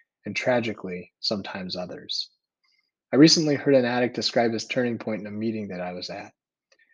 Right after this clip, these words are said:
And he told us that he didn't have a specific moment when he knew he needed help. He just knew beyond a shadow of a doubt that he needed to stop or this was just going to continue to get worse.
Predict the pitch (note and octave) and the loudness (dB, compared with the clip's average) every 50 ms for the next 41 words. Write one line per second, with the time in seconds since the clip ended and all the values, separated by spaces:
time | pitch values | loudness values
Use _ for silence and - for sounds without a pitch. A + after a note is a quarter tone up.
0 | _ _ _ _ - C3+ C#3+ C#3 - F#3 F#3 F3+ E3+ - - D3+ C#3+ C3+ C#3 D3+ | _ _ _ _ 2 2 2 4 6 6 8 8 8 6 4 4 4 4 4 4
1 | D3+ D3 C#3 C#3 C3 A#2+ - - - - - - E3+ E3+ D#3 A#2+ A#2 A2+ A2 A2+ | 2 2 2 2 2 2 0 -2 -2 -4 -4 -2 0 0 0 0 0 -2 -2 -4
2 | A#2 G2 A2 A2+ A2+ A2 A2 A2+ A#2+ B2 A2+ A2 A2 G#2+ G#2 G2 F#2+ - - - | -4 -6 -8 -8 -8 -6 -4 -4 -4 -4 -4 -4 -4 -6 -6 -8 -8 -10 -12 -12
3 | F2 G2 - - C3+ C3+ D3 C3+ - - D#3 D#3 D#3 D3+ C#3+ B2+ A#2+ A2+ B2+ A#2 | -12 -12 -8 -8 -4 0 0 0 0 0 0 2 2 2 2 2 0 -2 -6 -6
4 | A2+ A2 G#2+ A2 G#2 - - - - C3+ B2 C3 C#3 C#3 C#3 C#3 C3 C3 A#2+ A2 | -8 -8 -10 -6 -4 -2 -2 -2 -2 -2 -2 2 2 2 2 2 0 -2 -6 -8
5 | - G2+ F#2+ F2+ F2+ - - A2 A2+ A2+ A2+ A2+ A#2+ A#2+ A#2+ A#2+ A#2 - - G#2+ | -8 -8 -8 -8 -10 -12 -12 -12 -10 -8 -6 -6 -6 -4 -4 -4 -4 -4 -8 -12
6 | - - - - - - C3 A2+ G#2+ F#2+ D#2 D#2 - - G#2 G#2+ A2 - - - | -8 -6 -4 -4 -2 -2 -4 -4 -4 -8 -10 -12 -14 -12 -10 -10 -8 -8 -8 -8
7 | G#2+ G2+ - - - A2 - - - A#2 G#2+ G#2 G#2+ G#2 - - - - A2 G2+ | -8 -10 -8 -8 -8 -6 -6 -6 -6 -6 -6 -6 -8 -10 -10 -12 -14 -10 -10 -10
8 | - - A2+ G#2+ G#2+ G#2 G2 - G2+ F#2+ F#2+ F2+ - - F2+ D#2+ - - - - | -10 -8 -8 -6 -6 -6 -6 -8 -10 -10 -10 -10 -12 -12 -14 -14 -14 -12 -12 -8
9 | - - - | -6 -6 -8